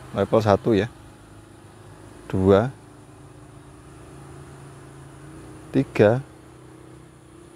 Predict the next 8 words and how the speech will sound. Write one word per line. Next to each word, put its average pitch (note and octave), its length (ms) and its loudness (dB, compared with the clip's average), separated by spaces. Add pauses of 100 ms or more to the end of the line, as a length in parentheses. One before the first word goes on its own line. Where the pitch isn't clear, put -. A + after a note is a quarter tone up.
(1800)
Empat. G2+ 400 -2 (240)
Loh, G2+ 240 2
loh, G2+ 160 4
loh, F#2+ 160 0
loh, F#2+ 240 0
loh, F#2 160 0
loh, F2+ 160 -2
loh. F2+ 800 -2